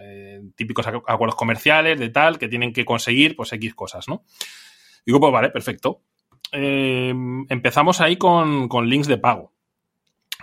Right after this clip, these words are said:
Fue una auténtica burrada lo que empezamos de links de pago. Además, esto no hace tanto, como mucho hará, pues,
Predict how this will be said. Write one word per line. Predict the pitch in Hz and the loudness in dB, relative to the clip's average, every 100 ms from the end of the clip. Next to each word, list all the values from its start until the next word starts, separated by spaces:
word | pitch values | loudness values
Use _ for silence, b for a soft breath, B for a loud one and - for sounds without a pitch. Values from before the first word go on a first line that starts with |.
| _ | _
Fue | - 123 139 | 0 4 6
una | 143 | 6
auténtica | 139 135 131 131 | 4 2 2 4
burrada | 123 123 135 143 | 4 4 4 4
lo | |
que | 123 | 2
empezamos | 113 110 110 113 | -2 -4 -4 -4
de | |
links | 113 107 | -4 -6
de | 110 | -4
pago. | 101 147 226 - B B B - | 0 0 0 -10 B B B -6
Además, | 117 135 | -4 -4
esto | - 113 | -4 -2
no | 113 | 0
hace | 110 110 | 0 0
tanto, | 113 117 113 - | 0 -2 -4 -12
como | 104 | -12
mucho | 101 98 117 | -12 -10 -4
hará, | 107 107 110 - | 0 2 0 -2
pues, | - | -18